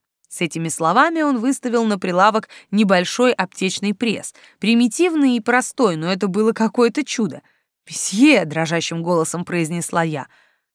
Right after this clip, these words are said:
«а вы вот так просто продадите мне такую вещь? Это же такая ценность!» «Мадемуазель», важно произнес он, похожий на грача в белом халате, «я уважаю науку и прогресс.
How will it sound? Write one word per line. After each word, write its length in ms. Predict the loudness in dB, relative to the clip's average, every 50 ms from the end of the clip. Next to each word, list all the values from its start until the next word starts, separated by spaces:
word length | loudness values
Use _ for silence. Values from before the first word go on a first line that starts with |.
| _ _
«а 180 | -4 -2 0 0
вы 180 | 2 2 0 2
вот 200 | 2 0 0 _
так 260 | 2 2 2 2 0 -2
просто 380 | 2 2 2 2 2 -2 -4
продадите 500 | -4 -2 2 2 2 4 4 0 0 2
мне 140 | 0 0 2
такую 420 | 2 0 0 2 4 4 4 4
вещь? 340 | 2 2 0 0 0 -2 -4 _ -18 -20 _ _
Это 200 | -8 -4 0 0
же 240 | 0 2 2 0 0 0
такая 360 | -2 -6 -2 0 0 2 0
ценность!» 640 | 0 0 2 2 2 2 -4 -6 -12 -16 -20 _ _ _ _ _ _ _ _ _ _ -14
«Мадемуазель», 1080 | -10 -8 -8 -6 -6 -4 -2 -2 0 0 -2 -2 -2 0 2 2 2 2 0 -4 -20 _ _ _ _ _ -2
важно 460 | 0 2 4 2 2 0 -4 -8 -6
произнес 580 | -6 -4 -4 -4 -4 -4 -4 -4 -4 -4 0
он, 180 | 0 0 0 0 _ -12 -20 _ _ -2
похожий 460 | -2 -2 0 4 2 2 4 4 2
на 180 | 2 2 2 2
грача 500 | 2 2 2 2 0 -2 -2 0 0 0
в 60 | -2
белом 340 | -2 -2 0 0 0 -2 -4
халате, 560 | 0 0 2 2 2 0 -4 -10 -16 -18 -18 _ _ _ _ _ _ _ -6
«я 200 | -4 -2 -2 -2
уважаю 580 | -2 0 0 0 2 2 2 2 2 2 2
науку 440 | 2 2 2 2 2 0 -2 -2 -2
и 40 | -2
прогресс. 760 | 0 -2 -2 -2 -2 -2 -2 -2 -2 -2 -4 -8 -12 -12